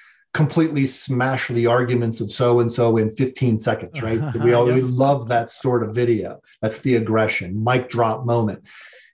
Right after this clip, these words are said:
Speaker 1: The avoidance is, "Well, you have your truth, I have mine, or I guess we'll just have to agree to disagree, or no one can say for sure,"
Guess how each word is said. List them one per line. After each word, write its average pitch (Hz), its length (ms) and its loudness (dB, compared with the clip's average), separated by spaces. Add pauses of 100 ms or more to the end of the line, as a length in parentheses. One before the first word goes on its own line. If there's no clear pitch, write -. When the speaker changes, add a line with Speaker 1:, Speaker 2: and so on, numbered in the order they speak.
Speaker 1:
The 120 240 -2
avoidance 139 800 2
is, 113 500 0
"Well, 123 160 4
you 123 160 2
have 123 180 0
your 120 160 2
truth, 120 280 0
I 113 80 0
have 113 180 -4
mine, 107 640 -2
or 120 80 2
I 120 40 2
guess 123 200 -2
we'll 135 100 2
just 123 140 -4
have 135 160 0
to 131 140 2
agree 120 400 2
to 117 120 -4
disagree, 110 640 -2
or 139 140 4
no 147 180 4
one 139 240 2
can 131 160 -2
say 123 320 -2
for 113 140 -6
sure," 101 580 -4